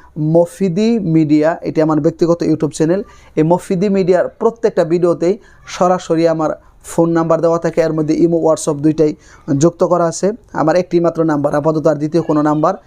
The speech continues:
নেই। নাম্বারটি আমি একটু কষ্ট করে আপনাদেরকে বলে দিচ্ছি, আপনারা একটু যদি লিখে রাখেন, তাহলে কোনো প্রতারক চক্র ডুপ্লিকেট করতে পারবে না। নাম্বারটি হচ্ছে জিরো ওয়ান সেভেন টু ফাইভ থ্রি ফাইভ সেভেন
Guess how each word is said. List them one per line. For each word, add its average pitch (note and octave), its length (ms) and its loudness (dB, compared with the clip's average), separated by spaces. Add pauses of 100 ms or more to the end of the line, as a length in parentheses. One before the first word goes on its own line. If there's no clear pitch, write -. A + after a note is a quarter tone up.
(280)
নেই। D3 280 -2
নাম্বারটি E3 360 0
আমি E3+ 120 0
একটু E3+ 160 -6
কষ্ট F3 220 -2
করে E3+ 160 0
আপনাদেরকে D#3+ 340 -4
বলে E3+ 200 2
দিচ্ছি, F3 360 -4 (300)
আপনারা D#3+ 300 0
একটু D#3 180 -4
যদি D3+ 340 0
লিখে E3 280 0
রাখেন, G3+ 300 -2 (280)
তাহলে D#3+ 280 0
কোনো D#3 180 -2
প্রতারক E3+ 420 -2
চক্র D#3+ 300 -2
ডুপ্লিকেট D#3 400 -2
করতে D#3 220 -4
পারবে D#3 360 -2 (340)
না। - 220 -2 (120)
নাম্বারটি D#3+ 340 0
হচ্ছে D3 380 -6 (640)
জিরো E3+ 360 2 (240)
ওয়ান D#3+ 480 0 (120)
সেভেন D#3 580 -2 (500)
টু F3 340 2 (120)
ফাইভ D3+ 360 -2 (600)
থ্রি E3 480 2
ফাইভ F#3 460 0 (380)
সেভেন E3 440 0